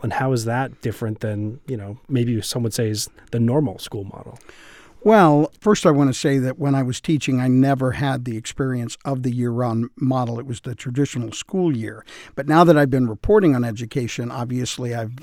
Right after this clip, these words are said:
Speaker 2: uh, been exposed to more districts that do that, in particular Sweetwater. Um, and I was there for their opening day of school, which was July nineteenth.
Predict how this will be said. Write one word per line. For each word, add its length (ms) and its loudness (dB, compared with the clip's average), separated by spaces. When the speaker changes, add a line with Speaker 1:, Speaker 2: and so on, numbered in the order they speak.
Speaker 2:
uh, 300 -6
been 320 -6
exposed 460 -8
to 40 -8
more 420 -6
districts 440 -4
that 200 -10
do 200 2
that, 260 0
in 180 8
particular 540 4
Sweetwater. 720 -2
Um, 340 6
and 300 6
I 420 4
was 320 0
there 260 8
for 220 2
their 240 2
opening 400 4
day 220 2
of 100 -4
school, 340 0
which 240 0
was 200 -8
July 460 -2
nineteenth. 920 2